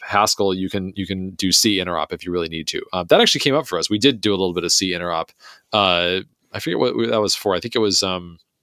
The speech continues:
for, like, error monitoring with New Relic or something. Like, they have a C A P I you can use to, like, m-, monitor some process stuff or something.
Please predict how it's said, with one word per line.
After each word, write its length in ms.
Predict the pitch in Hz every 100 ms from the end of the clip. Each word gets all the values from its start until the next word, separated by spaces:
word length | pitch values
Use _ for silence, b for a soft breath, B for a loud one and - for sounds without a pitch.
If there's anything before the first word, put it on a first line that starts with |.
| _ - B B B B -
for, 140 | 117
like, 240 | 107 98 -
error 320 | 117 117 117
monitoring 360 | 107 104 104 101
with 160 | 92
New 160 | 98 107
Relic 280 | 117 123 135
or 60 |
something. 300 | 123 131 143
Like, 140 | 110 95
they 100 | 98
have 160 | 104
a 80 | 92
C 280 | - 107 104
A 120 | 101
P 140 | 104
I 100 | 104 98
you 140 | 98
can 160 | 101 95
use 240 | 95 95
to, 100 | -
like, 360 | 92 85 - - _ _ -
m-, 100 | 95 _
monitor 360 | 98 98 95
some 200 | 95 95
process 380 | 80 92 87 92
stuff 340 | - - 95 -
or 60 |
something. 340 | 101 92 104